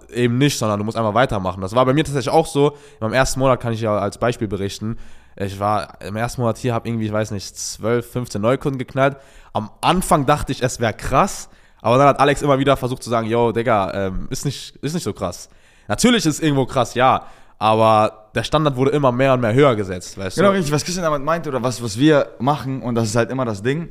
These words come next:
Speaker 2: ich kann ja meine Secret leaken hier,
Speaker 1: <laughs>
Speaker 2: ähm,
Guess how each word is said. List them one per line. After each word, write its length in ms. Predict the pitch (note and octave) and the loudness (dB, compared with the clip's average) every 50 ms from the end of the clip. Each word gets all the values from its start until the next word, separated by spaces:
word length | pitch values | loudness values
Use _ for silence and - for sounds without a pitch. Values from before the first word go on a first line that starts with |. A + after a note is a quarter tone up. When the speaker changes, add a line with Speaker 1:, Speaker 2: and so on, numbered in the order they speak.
| - - - | -14 -16 -14
Speaker 2:
ich 140 | - G2+ - | -12 -8 -4
kann 140 | - C#3 C3 | -4 -2 -2
ja 80 | A#2+ | 0
meine 160 | A2+ G#2+ G#2 G2 | -2 -2 -4 -6
Secret 340 | - - C3 A2+ B2 A2 | -8 -10 -10 -10 -8 -8
leaken 260 | G2+ A#2 B2+ B2 G#2+ A2+ | -6 -6 -4 -4 -4 -2
hier, 240 | G#2 G#2+ A2+ B2 B2 - - - - - C3 A#2+ | -2 -2 -2 -4 -6 -8 -14 -16 -8 -8 -8 -6
Speaker 1:
<laughs> 340 | - - - - - - | -6 -8 -10 -12 -12 -6
Speaker 2:
ähm, 640 | - A#2 A#2 A2+ A2 A2 G#2+ G#2+ G#2 G#2 G2+ G2 - | -2 0 2 2 2 2 2 2 2 2 0 -2 -4